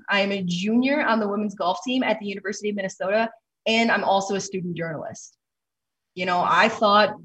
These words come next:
what better way to share my experience and my love for the game than to host this segment where I'm gonna be sitting down with elite college players, coaches, and pros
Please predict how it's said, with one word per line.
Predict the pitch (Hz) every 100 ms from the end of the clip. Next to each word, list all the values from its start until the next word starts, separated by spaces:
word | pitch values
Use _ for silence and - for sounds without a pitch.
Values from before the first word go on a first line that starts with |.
| 175
what | 165 220
better | 220 214 196
way | 208
to | 202
share | - 202
my | 190 170 233
experience | 214 - 185 180 180 180 -
and | 175 170
my | 208
love | 220 233 240
for |
the | 233
game | 220 233 247 254 - _
than | 190
to | 190
host | 190 214 214 -
this | 165 220 -
segment | 240 165 165 -
where | 175 170
I'm | 180 190
gonna | 180
be | 175
sitting | - 185 175
down | 180 180
with | 175 170 _ _ _ -
elite | 185 185 240 247
college | 240 226 220 -
players, | - 214 214 208 208 - _ _ _ _ _ _
coaches, | - 240 233 240 214 202 170 _ 202
and | 226 233
pros | - 196 - - -